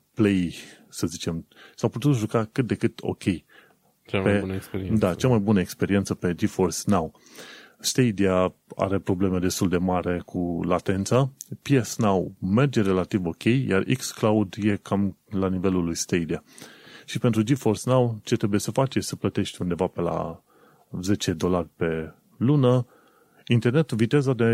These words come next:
Speaker 1: internet nu trebuie să fie mare, uite, ci că doar de cincisprezece megabits pe secundă. Și patru giga de ram și să ai o placă video Nvidia. Sau eventual un A M D Radeon trei mii. Ceva de genul ăsta. Și s-ar putea să-ți fie chiar, uh,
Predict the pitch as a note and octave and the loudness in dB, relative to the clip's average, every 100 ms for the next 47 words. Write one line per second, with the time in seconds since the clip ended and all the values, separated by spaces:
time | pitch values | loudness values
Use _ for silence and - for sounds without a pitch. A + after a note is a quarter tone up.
0 | A2+ A2+ A#2 C#3+ D3 A#2+ E2 - - F#2+ | 4 2 2 2 2 0 -2 -4 -2 0
1 | F2+ F2 E2 F#2 - - - G2 G2 F#2 | 0 0 0 -2 -2 -6 -4 0 2 0
2 | F2+ A#2 - F#2+ F#2+ F2+ F2 - - - | -2 -4 -4 -2 0 -2 -4 -6 -8 -8
3 | - G#2+ E2 D#2 _ - - _ _ - | -4 -2 -2 -6 _ -20 -20 _ _ -6
4 | - E3+ D#3+ _ - C3 A2 A2+ A2 G#2 | 0 0 -2 _ -2 0 -2 2 2 4
5 | C3 D3+ C3+ C#3 C3+ C3 A#2+ B2+ - A2+ | 2 0 0 0 2 2 2 -2 -2 -2
6 | A2+ A2 G#2+ F#2 - A2 F2+ D#2 D#2+ - | 0 2 2 0 0 2 2 -2 -6 -14
7 | _ _ _ - C3 A2+ G#2 G2+ A#2 G#2+ | _ _ _ -2 2 2 2 2 2 2
8 | G2+ F#2+ F#2+ F#2+ F2+ F#2+ F2+ F#2+ F2+ F2 | 2 2 2 2 2 0 0 0 -2 -2
9 | E2+ E2 - _ _ _ - _ - F2+ | -4 -6 -10 _ _ _ -20 _ -4 -2
10 | E2+ D2+ E2 D#2 - F2 - - - - | -2 -4 -4 -6 -6 -8 -8 -20 -18 -20
11 | - - - G#2+ - G2+ - B2 A2+ - | -12 -8 -2 -2 0 0 0 0 -2 -4
12 | - G#2 F#2+ F2+ - F#2+ F2+ F#2+ F2+ | 0 0 0 -2 -2 0 0 -2 -2